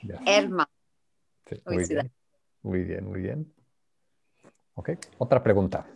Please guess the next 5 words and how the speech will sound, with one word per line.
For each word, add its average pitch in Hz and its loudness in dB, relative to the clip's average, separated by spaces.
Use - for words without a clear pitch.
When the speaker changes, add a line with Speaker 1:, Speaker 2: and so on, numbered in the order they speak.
Speaker 2:
Um, 240 -4
okay, 196 4
so 190 10
it 226 10
is, 226 4